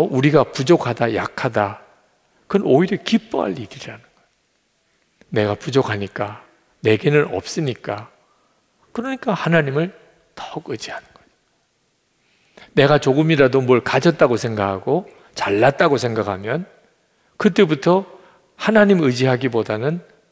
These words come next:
나를 더 의지하게 되니까. 그러니까 만약에 지금 이 시간에 여러분이 "뭐가 부족하다, 나는 모질한다,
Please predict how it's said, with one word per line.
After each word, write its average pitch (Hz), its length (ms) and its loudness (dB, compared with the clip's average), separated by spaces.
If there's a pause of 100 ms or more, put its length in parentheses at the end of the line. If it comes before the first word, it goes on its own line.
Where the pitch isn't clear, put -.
(140)
나를 101 380 -2
더 160 200 2
의지하게 107 420 -4
되니까. - 520 -18 (1400)
그러니까 175 500 6 (560)
만약에 131 400 4
지금 139 300 0
이 123 40 0
시간에 123 380 0
여러분이 113 720 -4 (500)
"뭐가 104 240 -4
부족하다, 107 680 -4
나는 104 380 -12
모질한다, 104 920 -4